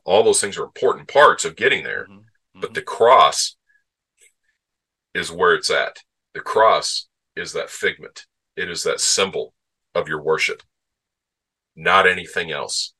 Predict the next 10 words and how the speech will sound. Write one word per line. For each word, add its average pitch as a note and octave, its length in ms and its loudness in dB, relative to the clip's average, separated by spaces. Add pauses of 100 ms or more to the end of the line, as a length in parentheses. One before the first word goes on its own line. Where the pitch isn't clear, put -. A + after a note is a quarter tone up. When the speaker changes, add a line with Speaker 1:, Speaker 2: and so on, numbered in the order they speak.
(100)
Speaker 1:
Nothing F#2 440 0
else F2+ 240 -6
in D#2 60 -14
your D#2 140 -10
life. D2+ 420 -10 (1000)
The - 60 -10
cross - 400 0
is E2 120 -6
the - 60 -8
centerpiece. - 720 -6